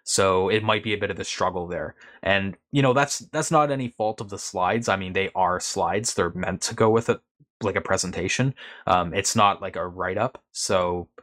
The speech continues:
you know, by definition there, there's gonna be some missing details that, um, you're not gonna have, unfortunately. Um, and especially as someone who's not into the Windows internals very much, uh, it's, it's kinda difficult. There, there's a lot of missing pieces there, but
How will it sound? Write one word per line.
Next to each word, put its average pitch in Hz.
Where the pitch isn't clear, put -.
you 110
know, 92
by 123
definition 107
there, 101
there's 98
gonna 110
be 104
some 98
missing 95
details 90
that, 85
um, 82
you're 95
not 90
gonna 85
have, 85
unfortunately. 113
Um, 87
and 110
especially 113
as 101
someone 101
who's 98
not 98
into 92
the 87
Windows 90
internals 95
very 90
much, 87
uh, 82
it's, -
it's -
kinda 120
difficult. -
There, 95
there's 98
a 104
lot 92
of 90
missing 87
pieces -
there, 73
but -